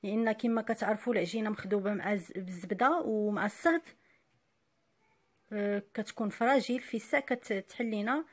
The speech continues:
غادي نحاولوا نسدوا مزيان هادوك الشقوق، وغادي نشكلوها على شكل هلال، ونحاولوا نرققوها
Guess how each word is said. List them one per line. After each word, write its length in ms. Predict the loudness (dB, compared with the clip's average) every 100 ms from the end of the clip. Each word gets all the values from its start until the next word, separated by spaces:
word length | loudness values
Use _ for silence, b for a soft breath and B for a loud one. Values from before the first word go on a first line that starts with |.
| b _
غادي 140 | -6 0
نحاولوا 320 | 4 4 4
نسدوا 360 | 0 -2 0
مزيان 280 | 2 4 4
هادوك 220 | 4 2
الشقوق، 600 | -4 -2 -2 2 2 2 b b b b b -2
وغادي 280 | 0 2 2
نشكلوها 520 | 0 0 2 6 6
على 220 | 6 4
شكل 260 | 2 0 2
هلال، 400 | 4 4 4 2 b b _ _ _ _ _ _ _ _ _ _ _ -8
ونحاولوا 560 | -4 0 4 6 6
نرققوها 800 | 4 2 0 -2 2 4 4 0